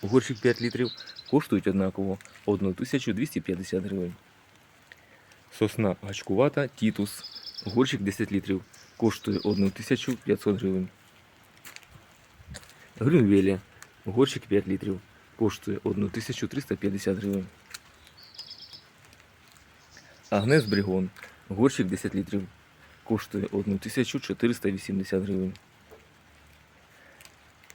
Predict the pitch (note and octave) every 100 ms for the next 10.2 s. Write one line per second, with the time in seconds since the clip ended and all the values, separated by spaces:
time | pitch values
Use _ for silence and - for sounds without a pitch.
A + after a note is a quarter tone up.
0 | - G#2 - G#2+ F#2+ G2 - - - -
1 | A#2+ C#3+ D3+ - - - - - C3+ A2
2 | - F#2+ F#2+ - - - - - - A2+
3 | D3+ A#2 G2+ F#2+ F#2+ F2+ G2+ - - -
4 | A2+ - - F#2+ G2+ F#2 F#2+ A#2+ C3 B2
5 | B2 A#2+ - C#3+ - F2+ F#2 G2 F#2 F#2
6 | F2+ F2+ - - - - - - - -
7 | - - - - - - - - - -
8 | - - A2 A2+ G#2 - G2 - - -
9 | - G2+ G2+ D3 - G2 G2 - F#2 F#2
10 | - F#2+